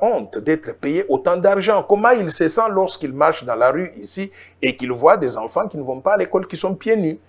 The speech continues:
qui meurent de faim, des mamans qui n'ont pas d'argent pour, même pour s'acheter des habits, pour s'habiller dignement. Et comment il se sent, comment il peut avoir. Et je voudrais surtout vous dire pourquoi c'est grave.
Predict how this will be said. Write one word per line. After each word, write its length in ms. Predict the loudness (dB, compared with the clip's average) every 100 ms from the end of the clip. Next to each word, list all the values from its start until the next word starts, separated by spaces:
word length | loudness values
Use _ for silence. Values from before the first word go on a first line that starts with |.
| _ _ _
qui 140 | -10
meurent 280 | -2 0 0
de 120 | 0
faim, 240 | -2 -4 -8 -2
des 160 | 0
mamans 460 | 2 2 2 0 0
qui 120 | -2
n'ont 160 | -4 2
pas 160 | 4
d'argent 520 | 6 4 2 -4 -4
pour, 320 | -4 -2 -2 -4 -16 _
même 220 | -4 -4 -4
pour 160 | -8
s'acheter 360 | -4 -4 -2 -2
des 180 | 0 2
habits, 240 | 0 0
pour 160 | -12 -8
s'habiller 420 | -4 -4 -4 -8
dignement. 480 | -6 -6 -6 -8 -14 _ _ _ _ _ -8
Et 140 | -6
comment 280 | -4 0 2
il 180 | 0 -2
se 140 | -6
sent, 280 | -4 -4 -2
comment 180 | 0 0
il 120 | 0
peut 140 | 2 2
avoir. 280 | 4 2 0 -10 _ -20 _ -6
Et 120 | -2
je 100 | 0
voudrais 320 | 0 2 2
surtout 380 | 2 0 0 -2
vous 160 | -4 -6
dire 160 | -8 -6
pourquoi 280 | -4 -2
c'est 160 | -2 -4
grave. 260 | -6 -6